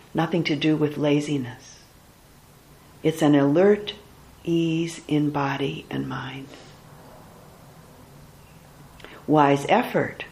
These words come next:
with a bright and relaxed interest, making an effort in your practice, a wise effort in your practice. Not a tight,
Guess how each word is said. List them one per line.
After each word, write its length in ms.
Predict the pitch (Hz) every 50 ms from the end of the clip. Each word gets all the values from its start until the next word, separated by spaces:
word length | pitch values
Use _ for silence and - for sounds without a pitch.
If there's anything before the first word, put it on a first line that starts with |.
| - - - - - - - - - - - - - - - - - - - - - - - - -
with 180 | - 156 156 165
a 60 | 151
bright 440 | 151 151 156 175 185 190 202 202 -
and 100 | - 165
relaxed 500 | 165 160 156 151 151 147 151 151 - - -
interest, 720 | 147 208 247 240 - 180 139 92 - - - - - - - - - - - - - - - - -
making 400 | 160 160 165 165 165 175 165 165
an 200 | 156 147 147 151
effort 440 | 170 190 190 - - 190 180 180 - -
in 140 | 160 151 151
your 140 | 151 151 151
practice, 600 | 151 - - 147 139 139 143 - - - - - -
a 60 | 143
wise 500 | 143 156 - - 170 170 175 175 175 -
effort 380 | - 127 135 - - 139 139 143 -
in 120 | 139 143
your 120 | 143 135 135
practice. 760 | 139 - 143 - 120 - - - - - - - - - - - - - - - - - - - - - _ - - - - - - - - - - - - - - - - -
Not 340 | 156 175 190 208 214 208 - -
a 80 | 190
tight, 520 | 185 - - - 190 180 180 - - -